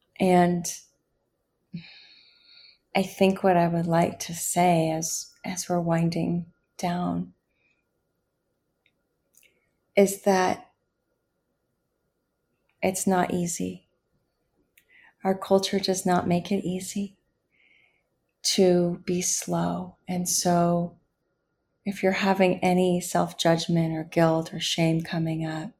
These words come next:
about your pace or your children or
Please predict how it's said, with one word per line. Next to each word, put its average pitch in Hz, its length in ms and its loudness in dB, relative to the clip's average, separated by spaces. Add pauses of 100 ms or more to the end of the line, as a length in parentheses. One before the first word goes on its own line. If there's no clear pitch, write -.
(2500)
about 160 500 4
your 156 100 -2
pace 202 640 0
or - 140 -12
your - 160 -8
children 180 680 2
or 156 200 -8